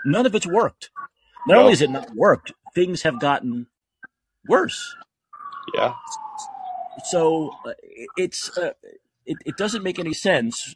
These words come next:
Speaker 1: It's, you know, it's the, uh, definition of insanity, right? Keep on doing the same thing over and over that doesn't work and hope it'll finally work. And it doesn't. So I understand the idea of the grift, follow the money. I get that.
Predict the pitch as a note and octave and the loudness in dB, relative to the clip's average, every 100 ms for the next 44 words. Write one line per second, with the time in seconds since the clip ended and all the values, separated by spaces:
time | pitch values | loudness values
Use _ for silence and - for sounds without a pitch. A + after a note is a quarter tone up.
0 | - C3 - D3+ C#3+ E3 C#3 C3 C3+ E3 | -10 -8 0 0 2 2 2 2 2 2
1 | D#3 D3+ C3 B2 A#2 C3 B2+ G#2 F2 F#2 | 2 2 4 2 4 4 6 4 -2 -4
2 | G2+ G#2+ - _ _ _ - D3 C3+ B2 | -4 -4 -10 _ _ _ -2 0 2 2
3 | C3 A#2 A#2 B2+ A#2 B2 G#2+ G#2 A2 A2 | 4 2 0 0 0 0 -2 0 0 0
4 | G#2+ G2 G#2+ G2+ F#2+ G#2+ A2 G2 C3 A#2 | -2 -4 -6 -8 -8 -8 -8 -4 -4 -2
5 | G2+ - G#2+ G2+ F#2+ G#2+ A2 F2+ - _ | -6 -2 -2 -2 -6 -2 -2 -4 -16 _
6 | _ _ _ A2+ G#2+ F#2 G2+ F2 D#2+ - | _ _ _ -8 -8 -8 -10 -10 -20 -20
7 | _ - - _ - D#3+ C3+ _ _ _ | _ -20 -20 _ 2 2 2 _ _ _
8 | _ _ C3+ E3+ F#3 G3+ E3 D#3 C#3+ C#3+ | _ _ 6 6 4 2 4 4 4 4
9 | C3 G#2 A#2+ A#2 A#2 - - - - _ | 4 2 0 2 2 0 -8 -20 -20 _
10 | _ _ - B2 B2 B2 A2 G#2+ G2+ G2+ | _ _ -2 4 4 4 2 0 0 -4
11 | - _ _ _ _ G#2 F2 F#2+ F2+ D2+ | -8 _ _ _ _ -8 -6 -8 -8 -14